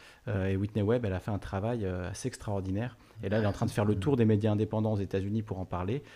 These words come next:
Speaker 1: C'est comme ça que j'en ai entendu parler, euh, de, de ce, ces articles-là, et effectivement, les, les gens qui l'interviewent sont sidérés, quoi. Ils, ils, ils savent même pas quelles
Speaker 2: Mm.
Speaker 1: questions poser, tellement ils sont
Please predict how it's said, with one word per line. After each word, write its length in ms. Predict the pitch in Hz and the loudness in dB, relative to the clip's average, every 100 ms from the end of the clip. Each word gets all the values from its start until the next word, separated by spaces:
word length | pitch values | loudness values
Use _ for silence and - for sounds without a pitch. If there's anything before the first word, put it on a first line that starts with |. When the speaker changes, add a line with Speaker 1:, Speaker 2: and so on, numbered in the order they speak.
| - | -20
Speaker 1:
C'est 160 | - - | -14 -8
comme 140 | 95 | -4
ça 120 | 117 | -4
que 60 | 104 | -2
j'en 100 | 98 | -2
ai 40 | |
entendu 280 | 92 92 90 | -2 -4 -8
parler, 380 | - 92 123 147 - - - | -4 -4 -4 -6 -14 -20 -8
euh, 140 | 104 | -6
de, 240 | 98 95 92 | -4 -4 -4
de 120 | 92 | -6
ce, 280 | - - 76 | -10 -10 -10
ces 220 | - 98 | -8 -8
articles-là, 600 | 87 - 107 92 98 143 101 | -8 -10 -8 -4 -4 -4 -4
et 240 | 95 90 | -4 -4
effectivement, 480 | 90 101 - 110 139 | -6 -10 -4 -2 0
les, 160 | 101 | 0
les 80 | 92 | -2
gens 160 | 104 127 | -2 -2
qui 120 | 117 | 0
l'interviewent 520 | 101 92 95 110 156 | -2 -2 -2 0 -2
sont 240 | - 113 110 | -4 -6 -6
sidérés, 520 | - 143 139 139 139 | -4 0 2 2 0
quoi. 160 | 104 | -2
Ils, 120 | 98 101 | -2 -2
ils, 240 | 104 104 | -4 -6
ils 40 | |
savent 140 | 107 117 | -2 0
même 80 | 131 | 0
pas 120 | - | 0
quelles 140 | - | 0
Speaker 2:
Mm. 20 | 98 | 0
Speaker 1:
questions 280 | - 139 | 0 0
poser, 280 | 131 131 151 | 2 2 2
tellement 240 | - 135 147 | 0 0 0
ils 60 | |
sont 280 | - 151 | -2 -4